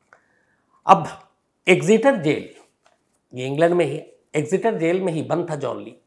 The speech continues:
और वहीं पर तेईस फरवरी की सुबह फांसी की तैयारी की गई। उस वक्त पूरे इंग्लैंड में एक जल्लाद था जो बहुत ही फेमस था, उसका नाम था जेम्स बैरी। जैसे अपने यहाँ आपने देखा होगा भी कल्लू जल्लाद और ये सारे।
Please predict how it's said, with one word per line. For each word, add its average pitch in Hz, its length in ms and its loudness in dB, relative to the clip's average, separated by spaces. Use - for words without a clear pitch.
और 147 160 -4
वहीं 160 220 -6
पर - 260 -12
तेईस 190 260 0
फरवरी 160 300 0
की 170 140 -10
सुबह 156 240 -6
फांसी 131 380 -14
की 143 120 -18
तैयारी 123 320 -10
की - 160 -20
गई। - 480 -10
उस 190 180 0
वक्त 226 180 0
पूरे 254 240 6
इंग्लैंड 214 260 4
में 214 160 0
एक 180 240 -2
जल्लाद 135 420 0
था - 140 -20
जो 123 300 2
बहुत 151 300 2
ही 220 80 0
फेमस 151 480 0
था, - 160 -16
उसका 156 200 -6
नाम 170 220 -2
था 175 120 -4
जेम्स 151 540 -6
बैरी। 98 300 -10
जैसे 131 220 -8
अपने 139 260 -8
यहाँ 123 180 -6
आपने 113 340 -10
देखा 104 500 -10
होगा 107 200 -8
भी 95 200 -18
कल्लू 117 280 -6
जल्लाद 107 380 -6
और 101 160 -10
ये 107 100 -10
सारे। - 320 -18